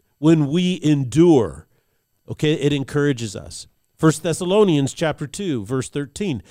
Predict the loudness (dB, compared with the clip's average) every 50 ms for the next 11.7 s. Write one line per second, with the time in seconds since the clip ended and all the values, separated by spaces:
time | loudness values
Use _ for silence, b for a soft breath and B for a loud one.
0 | B B B B B B _ 0 0 2 2 2 4 4 4 4 4 2 0 0
1 | -2 -2 0 0 0 0 0 -2 -2 -2 0 0 -2 -2 -2 -2 -2 -2 -2 -4
2 | -8 -8 -6 -4 -2 0 2 2 2 2 0 0 0 -2 -2 -2 -4 -2 2 2
3 | 4 6 6 4 4 2 0 -4 0 0 2 2 4 4 4 4 4 4 2 0
4 | -2 -6 -10 -8 -6 -6 -6 -6 -8 -12 -14 -8 -2 0 2 2 2 4 6 8
5 | 8 8 8 8 6 6 4 4 4 2 0 0 2 2 2 2 2 2 0 0
6 | -2 -4 -6 B B B B B 2 2 2 0 0 -2 -2 0 0 2 4 6
7 | 6 6 4 0 -4 -2 0 0 0 0 -2 -4 -4 -2 -2 0 0 -2 -2 -4
8 | -4 -6 -8 -12 -14 -14 -16 -18 b b b b b b b b -2 4 6 6
9 | 6 4 2 -8 -8 -6 -6 -8 -8 -6 -6 -4 -4 -2 -4 -4 -4 -4 -2 -2
10 | 0 0 2 2 2 2 2 0 -4 -10 -12 -8 0 4 6 6 6 6 6 4
11 | 2 0 0 -2 -2 0 0 0 0 0 -2 -4 -6